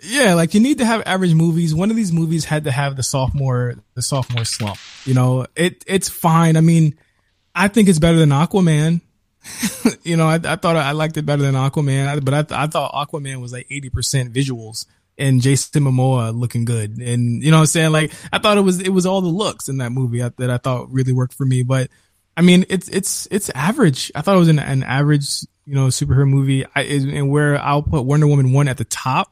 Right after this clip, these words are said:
you know, near the top, this, this one being in the middle is not a bad thing. People act like all of these M C U movies are all good, <laughs> and they are all not. You know what I'm saying? Like, if you were to rank all of them, not all of them are gonna be tens, you know what I'm saying? Like, there, there, some of them are gonna be sevens, some of them are gonna be sixes.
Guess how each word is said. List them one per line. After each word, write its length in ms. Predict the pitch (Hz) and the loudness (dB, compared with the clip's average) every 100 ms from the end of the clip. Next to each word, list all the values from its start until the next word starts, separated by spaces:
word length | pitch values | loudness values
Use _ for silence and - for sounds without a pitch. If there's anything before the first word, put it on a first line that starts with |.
| _ | _
you 120 | 143 | -4
know, 100 | 139 | 2
near 160 | 131 143 | 2 2
the 100 | 135 | -2
top, 480 | - 127 180 - - | -6 -4 -4 -4 -6
this, 220 | 131 143 151 | -4 -2 -4
this 240 | 143 175 214 | -2 0 2
one 100 | 190 | 4
being 160 | 196 | 4
in 60 | 180 | 2
the 60 | |
middle 340 | 156 175 180 165 _ _ | 0 0 0 -2 _ _
is 140 | - 160 | -4 0
not 180 | 165 170 | 2 2
a 80 | |
bad 260 | 143 156 165 | 2 0 0
thing. 300 | 147 131 117 _ _ _ | -2 -2 -4 _ _ _
People 300 | - 226 - | -6 -2 0
act 260 | 185 208 - | 2 0 0
like 200 | 220 220 - | -2 -2 -2
all 200 | 196 226 | 0 2
of 100 | 208 | 2
these 300 | 214 190 - | 0 0 0
M 140 | 208 | 0
C 160 | 196 214 | 2 2
U 240 | 202 202 | 4 4
movies 400 | 208 202 202 196 | 4 4 2 2
are 120 | 196 | 0
all 280 | 180 190 214 | 0 0 0
good, 540 | 208 214 247 190 131 127 - - | 2 0 2 0 -2 -8 -8 -4
<laughs> 320 | 208 - 190 190 | -4 -2 0 2
and 140 | 214 | 2
they 100 | 214 | 2
are 120 | 214 | 0
all 160 | 208 247 | 0 -2
not. 340 | 220 247 180 - 135 | -2 0 0 -2 -8
You 80 | 170 | -4
know 60 | 180 | -2
what 60 | 190 | -2
I'm 60 | |
saying? 280 | 190 185 202 | -2 -2 -2
Like, 200 | 175 165 _ _ _ - | -2 -4 _ _ _ -2
if 160 | 185 | 0
you 80 | 233 | 2
were 100 | 247 | 2
to 80 | 196 | 2
rank 220 | 196 208 | 0 0
all 180 | 180 208 | 0 0
of 60 | |
them, 260 | 180 175 160 | 0 0 0
not 160 | 185 - | -2 2
all 140 | 196 | 2
of 80 | 180 | 4
them 120 | 165 | 2
are 40 | 156 | 2
gonna 160 | 160 | 0
be 100 | 135 | 0
tens, 420 | - 196 135 117 | 0 0 2 0
you 80 | 123 | -2
know 60 | 143 | 0
what 40 | |
I'm 60 | 143 | 0
saying? 220 | 147 151 | -2 -2
Like, 160 | 147 143 | -2 -2
there, 120 | 151 | -2
there, 200 | 143 147 | -4 -4
some 220 | 135 170 190 | -2 0 2
of 40 | |
them 160 | 175 170 | 2 0
are 60 | |
gonna 120 | 160 156 | -2 -4
be 80 | |
sevens, 340 | 143 143 143 139 | -6 -8 -8 -12
some 100 | 139 | -14
of 40 | |
them 80 | 135 | -12
are 40 | |
gonna 100 | 131 | -12
be 60 | 123 | -10
sixes. 400 | - 120 123 | -10 -10 -14